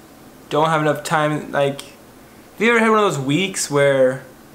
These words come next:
I felt like I aged twenty years, but I also needed ten extra hours every day? I don't know how that works, but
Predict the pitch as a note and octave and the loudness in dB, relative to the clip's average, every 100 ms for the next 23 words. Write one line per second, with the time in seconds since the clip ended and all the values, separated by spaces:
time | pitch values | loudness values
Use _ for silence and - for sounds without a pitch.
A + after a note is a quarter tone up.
0 | - - - - D#3+ - G#3 F3+ F3+ D#3+ | -20 -20 -10 -4 -4 2 2 4 2 0
1 | D3 D3+ D3 E3+ E3+ - - G3 F3 D#3 | -2 0 2 2 0 -2 -2 0 2 2
2 | D3+ C#3 C3+ C3 - - - - - - | 2 0 0 -4 -8 -14 -20 -20 -20 -20
3 | - - - - - - - D#3+ D3+ D3 | -20 -20 -20 -20 -20 -20 -6 0 2 4
4 | C#3+ D3 D3+ D3 C#3+ C3+ D3 C#3 C3 C#3 | 2 2 0 -2 -2 0 0 0 -2 -2
5 | B2+ B2 B2 B2+ C3 C3 - - - - | -2 -4 -4 -8 -8 -10 -12 -20 -20 -20
6 | - C#3 - C#3 C3+ C3 C3 B2+ B2+ B2+ | -20 -18 -8 -4 -2 0 0 0 0 0
7 | B2 - B2+ A#2+ | -2 -8 -8 -8